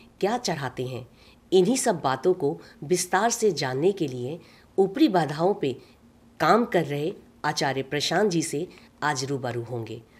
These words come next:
मुझे यकीन है आज का पॉडकास्ट बहुत खास होने वाला है, क्योंकि आज हम जिस विषय पे बात करने वाले हैं उसे आपको सुनकर और समझकर बहुत आश्चर्य भी होगा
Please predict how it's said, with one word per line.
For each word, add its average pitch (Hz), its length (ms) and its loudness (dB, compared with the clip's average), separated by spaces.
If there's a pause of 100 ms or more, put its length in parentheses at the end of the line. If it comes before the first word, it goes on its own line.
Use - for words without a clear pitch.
मुझे 180 200 2
यकीन 208 360 4
है 180 300 0
आज 170 200 2
का 170 120 2
पॉडकास्ट 143 600 -2
बहुत 170 260 -8
खास 135 320 -6
होने 120 160 -2
वाला 117 200 -8
है, - 180 -14 (600)
क्योंकि 170 340 -2
आज 165 340 2 (180)
हम 156 120 -4
जिस 165 240 4
विषय 190 220 4
पे 180 120 4
बात 135 280 -2
करने 147 240 2
वाले 131 240 -2
हैं 156 180 -6 (720)
उसे 185 240 8
आपको 180 300 4
सुनकर 156 460 0 (240)
और 156 80 -2
समझकर 160 580 0 (360)
बहुत 180 360 0
आश्चर्य 196 420 2
भी 190 100 2
होगा 185 320 0